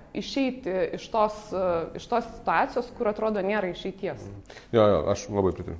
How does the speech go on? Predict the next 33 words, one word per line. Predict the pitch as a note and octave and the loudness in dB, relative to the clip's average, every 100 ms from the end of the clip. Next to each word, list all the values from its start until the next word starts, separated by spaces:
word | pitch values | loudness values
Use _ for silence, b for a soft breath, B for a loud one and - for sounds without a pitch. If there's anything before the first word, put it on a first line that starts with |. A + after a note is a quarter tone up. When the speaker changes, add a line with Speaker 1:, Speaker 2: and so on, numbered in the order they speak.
| - | -2
Speaker 2:
Tai | G#2+ | 6
yra | G2+ G2+ | 6 8
labai | G2+ A2+ | 8 8
gera-, | G2+ F2+ | 8 6
geras | F2+ F2+ F2 | 4 2 0
patarimas | F2+ F#2 G#2 G2 - - | -4 -2 0 -2 -4 -2
pagalvoti | F#2+ G2 G#2+ G2 | 2 4 4 2
apie | G2+ | 0
tai, | F#2+ | -2
kas | G2 F2 | -2 -4
bus, | G2 A2+ | -6 -4
jeigu | F#2 F#2 | -4 -4
neišdrįsiu. | F2+ F2+ G2+ E2 - B B B B - | -6 -4 -4 -6 -10 B B B B 2
Galima | G#2+ G2 | 4 4
pagalvoti | G2+ G#2 G2+ | 6 6 6
lygiai | F#2+ F#2+ | 2 0
taip | G2+ | -2
pat, | G2 | -2
kur | F#2 | -4
kas | G#2 F#2 | -4 -2
blogiausia | F#2+ F2+ F#2 - | 0 4 2 2
bus, | F2 F#2 | -4 -2
jeigu | F#2 F2+ F#2 | -2 -2 -2
išdrįsiu. | A#2 G#2 - F2+ - - - | 0 0 -2 -8 -10 -18 -20
Speaker 1:
Taip. | - G2+ | -10 -4
Speaker 2:
Ir | |
dažniausiai | F#2 G2 G#2+ - | -2 2 2 2
ta, | G2+ F2+ | -4 -2
ta | A#2 | 2
blogybė | A2 G#2 G#2 | 2 4 4
bus | F#2 F#2 | 2 0
žymiai | G#2 A2 F#2+ | 0 2 2
mažesnė | F#2+ G2 G#2 A#2+ A2 A2 | 0 0 0 -2 -4 -4